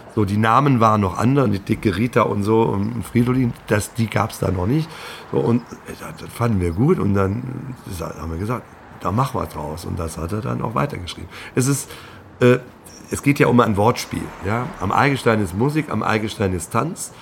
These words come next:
Da packt der dicke Ritter den Fridolin. Da käme ja etwas, was, äh, vom Reim her, äh, sagen wir mal, dann zu hart wäre. Und dann kommt am Ei,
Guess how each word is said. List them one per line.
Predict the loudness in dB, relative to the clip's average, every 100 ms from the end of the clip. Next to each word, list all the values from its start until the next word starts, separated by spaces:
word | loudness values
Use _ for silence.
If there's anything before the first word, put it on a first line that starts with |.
| -20 -6
Da | -2
packt | 0 0 0
der | -2
dicke | -2 -2 -2 -2
Ritter | -2 0 0
den | 0 -4
Fridolin. | -2 0 2 2 0 -4 -6 -18 -6
Da | -4
käme | 4 6 8
ja |
etwas, | 6 4 0 0 0 2
was, | 2 2 -10 -14 -20 -20 4
äh, | 6 6 4 2 -6 -12 -12 -12 -12 -14 -14 0
vom | 2 4
Reim | 4 6 6
her, | 6 6 4
äh, | 0 -2 -2
sagen | 0 2
wir | 2
mal, | 0
dann | 0 0
zu | 0 0
hart | 4 2 2
wäre. | -2 -2 -4 -8 -2
Und | 0
dann | 0
kommt | 4 4 4 -2
am | -2 -4 -2
Ei, | 0 4 6 4 2